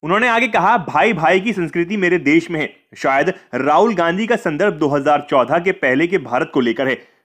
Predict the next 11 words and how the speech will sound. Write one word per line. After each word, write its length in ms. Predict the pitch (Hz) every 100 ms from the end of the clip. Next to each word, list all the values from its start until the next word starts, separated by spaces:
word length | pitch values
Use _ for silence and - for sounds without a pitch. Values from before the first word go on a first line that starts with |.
| -
जहां 320 | 123 139 175 - _ -
प्रगति 360 | 147 160 214
नहीं 200 | 202 190
होती 240 | 190 190 214
थी, 200 | 180 - _ _
विकास 400 | 117 143 156 202 208
नहीं 160 | 202
होता 240 | 208 196 208
था, 360 | 170 - _ _
भ्रष्टाचार 600 | 110 131 180 160 156 156
का 380 | 139 151 170